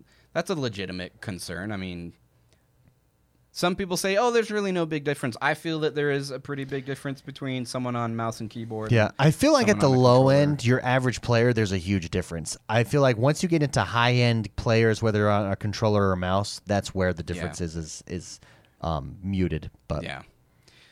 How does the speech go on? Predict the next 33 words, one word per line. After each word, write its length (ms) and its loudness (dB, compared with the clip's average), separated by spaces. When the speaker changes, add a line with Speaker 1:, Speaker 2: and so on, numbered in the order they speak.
Speaker 1:
So, 400 2
so 180 -2
there 220 4
is 160 0
that. 500 2
Um, 480 0
and 120 -2
it's, 280 -8
here's 300 -4
something 340 -2
that 220 -4
it 140 -2
just, 240 -4
it's 140 -2
more 260 0
interesting 540 -4
to 120 -6
me. 300 -2
Um, 640 0
it's, 200 -6
it's 180 -8
not 160 0
really 220 2
news. 580 2
It's 180 -6
just, 300 -4
uh, 400 2
an 140 -2
observation 720 -2
I've 180 -2
had 320 0
while, 520 0
uh, 300 0